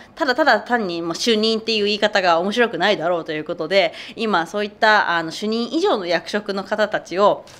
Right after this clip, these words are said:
これです。<laughs> はい、あの、ゴールドセイントと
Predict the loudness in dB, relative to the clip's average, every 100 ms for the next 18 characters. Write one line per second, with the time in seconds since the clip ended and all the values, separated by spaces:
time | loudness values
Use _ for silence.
0 | -18 -18 -18 -20 -20 -20 -20 -20 -20 -2
1 | 2 4 2 0 -8 -4 -4 -4 -8 -18
2 | -20 -14 -4 4 6 6 2 2 -4 -8
3 | -18 -14 -12 -4 0 0 0 -4 -2 -2
4 | -2 -6 -2 4 6 6 6 4 4 4
5 | 4 2 -2 0 -2